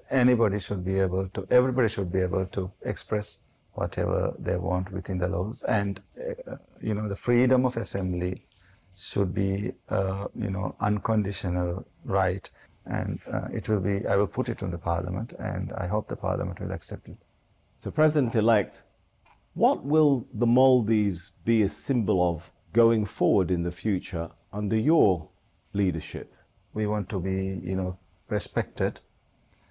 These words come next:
Speaker 1: uh, all our neighbors and the whole international community to be our friends, and we want to have a very close relationship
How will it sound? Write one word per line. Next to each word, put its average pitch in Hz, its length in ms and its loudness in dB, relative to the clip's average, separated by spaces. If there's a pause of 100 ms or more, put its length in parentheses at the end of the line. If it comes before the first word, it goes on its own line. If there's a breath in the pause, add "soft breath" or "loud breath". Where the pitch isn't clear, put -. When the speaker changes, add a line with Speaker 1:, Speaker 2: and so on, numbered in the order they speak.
(140 soft breath)
Speaker 1:
uh, 104 220 -2
all 110 360 4
our 90 180 2
neighbors 90 600 -2 (100)
and 92 480 -4
the 92 60 -4
whole 92 220 -2
international 87 500 -6
community 87 680 -6 (540)
to 87 340 -4 (180)
be 90 340 -4
our 90 200 -4
friends, 92 600 -4
and 92 240 -4
we 92 140 -2
want 92 220 -6
to 90 220 -4 (100)
have 98 140 -2
a 92 80 0
very 92 440 -2 (180)
close 104 300 0
relationship 87 640 -8